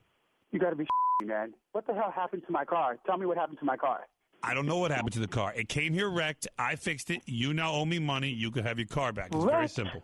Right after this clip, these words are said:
Speaker 1: The f-? How much money do I owe you, man?
Speaker 2: It's forty-five hundred dollars.
Speaker 1: Forty-five hundred dollars, man? I'm not paying no forty-five hundred dollars.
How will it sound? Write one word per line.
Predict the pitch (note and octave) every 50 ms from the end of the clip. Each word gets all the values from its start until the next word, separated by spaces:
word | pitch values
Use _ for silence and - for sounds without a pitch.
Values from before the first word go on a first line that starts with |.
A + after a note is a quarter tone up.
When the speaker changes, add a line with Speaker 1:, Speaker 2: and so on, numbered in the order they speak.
| - - - - - -
Speaker 1:
The | - F4+
f-? | - B5 B5 B5+ B5 B5 B5 B5 B5 B5 - _ _ _ _ -
How | - - D4 E4+
much | G4 G4+ -
money | D#4+ F#4 F4+
do | D4 E4
I | E4+ D#4+ D#4+ E4 F#4
owe | F#4
you, | D4+ B3
man? | F#3+ G3+ A3 D4+ F#4 - _ _ _ _ _ -
Speaker 2:
It's | F#2 - -
forty-five | - C3+ C#3 C#3+ D3 - - C#3 C3 B2
hundred | C3 B2 A#2+ A#2
dollars. | G#2+ G2+ F#2 F2 E2 - - _ _ _ _ _ - - - -
Speaker 1:
Forty-five | G#4 G#4+ - C5+ - -
hundred | C4+ D#4+ G#3+ E3+ -
dollars, | - A3+ D4 - C4+ A#3+ A3
man? | C#4+ D#4 -
I'm | -
not | G4+ G4 F#4+
paying | - E4+ D4
no | A#3+ G3+ F3 -
forty-five | - A3+ G#3 G#3 - G3 F#3 E3+
hundred | F#3+ F3 E3+ D3 -
dollars. | F3 F3+ - G3+ - D#4+